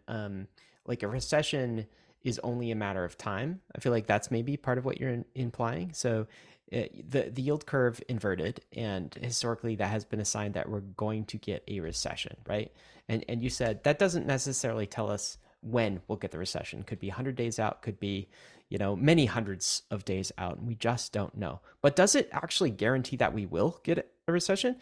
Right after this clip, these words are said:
How about the case where yield curve inverts and we don't get a recession? Are, i-, is that a possible forecast, or do you think a, a recession is, is pretty much a guaranteed? It just is,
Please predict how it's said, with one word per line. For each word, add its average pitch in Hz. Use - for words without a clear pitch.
How 185
about 190
the 175
case 151
where 113
yield 151
curve 147
inverts 120
and 131
we 175
don't 254
get 190
a 127
recession? 92
Are, 147
i-, -
is 135
that 139
a 120
possible 139
forecast, 180
or 123
do 131
you 190
think 190
a, 131
a 120
recession 117
is, 110
is 117
pretty 135
much 127
a 110
guaranteed? 110
It 98
just -
is, 113